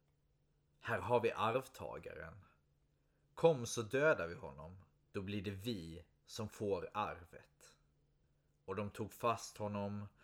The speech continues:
och dödade honom och kastade honom utanför vingården. Vad gör nu vingårdens ägare?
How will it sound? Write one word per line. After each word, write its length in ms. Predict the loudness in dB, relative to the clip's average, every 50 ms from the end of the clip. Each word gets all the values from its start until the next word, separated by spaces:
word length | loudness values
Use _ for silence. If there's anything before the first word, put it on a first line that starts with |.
| -20 -18 _
och 140 | -6 -6 0
dödade 540 | 4 6 6 8 8 6 4 2 0 -2 -4
honom 440 | -6 -6 -6 -6 -6 -6 -6 -6
och 140 | -8 -10 -6
kastade 520 | -4 -4 -4 -4 -4 -6 -4 -2 -2 -2 -2
honom 300 | -2 -4 -6 -6 -6 -6
utanför 560 | -6 -6 -6 -8 -8 -8 -8 -4 -2 -4 -2
vingården. 920 | -2 -4 -6 -6 -6 -6 -8 -10 -10 -12 -12 -14 -16 -18 -18 -18 -20 -20 -20 _ _ _ _ _ _ _ _ _ _ _ _ _ _ _ _ _ _ _ _ _ _
Vad 140 | 2 2 4
gör 340 | 6 8 8 8 8 6 4
nu 160 | 4 2 2
vingårdens 800 | 0 0 -2 -2 -2 -4 -2 -2 0 0 0 -2 -4 -6 -6 -8 -4
ägare? 580 | 0 0 0 0 -2 -4 -10 -12 -12 -14 -14